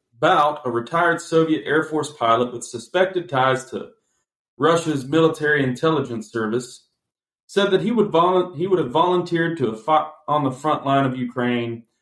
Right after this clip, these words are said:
if he had the necessary skill. "Why did we not do it earlier?"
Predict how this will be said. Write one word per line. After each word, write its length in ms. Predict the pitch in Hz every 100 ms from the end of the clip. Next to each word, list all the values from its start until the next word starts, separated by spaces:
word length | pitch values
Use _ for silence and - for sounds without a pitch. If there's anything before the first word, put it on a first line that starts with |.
| _ -
if 180 | 139
he 120 | 139 135
had 240 | 131 123
the 60 | 123
necessary 560 | 113 - - 117 117
skill. 500 | 120 - 147 - - _ _ _ _ _
"Why 380 | - 107 135 175
did 180 | 160 160
we 80 | 156
not 360 | 147 147 147 131
do 160 | 143 139
it 80 | 156
earlier?" 520 | 180 143 110 104